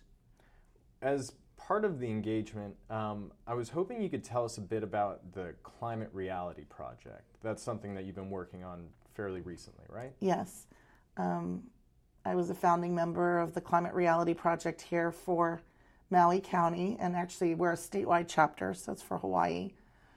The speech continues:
Speaker 2: Um, Climate Reality Project is founded by Al Gore, and he, um, pushes forth education and engagement education, so both on the environment and how to engage people.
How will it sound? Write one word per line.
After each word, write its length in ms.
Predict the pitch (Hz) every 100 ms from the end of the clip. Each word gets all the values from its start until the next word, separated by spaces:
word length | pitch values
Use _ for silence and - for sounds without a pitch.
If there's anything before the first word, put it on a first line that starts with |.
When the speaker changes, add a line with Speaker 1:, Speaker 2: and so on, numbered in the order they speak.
| - - -
Speaker 2:
Um, 440 | 185 180 175 185 -
Climate 300 | - 220 -
Reality 380 | 202 190 196 196
Project 600 | 190 190 185 185 185 -
is 240 | 180 -
founded 400 | - 190 180 180
by 140 | 175 170
Al 240 | 175 175
Gore, 420 | 175 175 175 240 - - - - - - -
and 240 | 180 180
he, 640 | 180 190 185 180 175 180 -
um, 540 | 95 90 82 76 71 - - _ _ -
pushes 360 | 202 - 190
forth 320 | - 196 185 -
education 840 | 202 180 180 196 214 - 302 370 392 - _ _ - - -
and 140 | 185
engagement 720 | 180 175 170 165 - 160 - - -
education, 760 | 175 175 - - - - -
so 120 | -
both 240 | 170 180 180
on 120 | 175
the 100 | 175
environment 460 | 165 165 165 165 160
and 100 | 170
how 160 | 170
to 100 | 165
engage 420 | 160 156 139 - -
people. 420 | - - -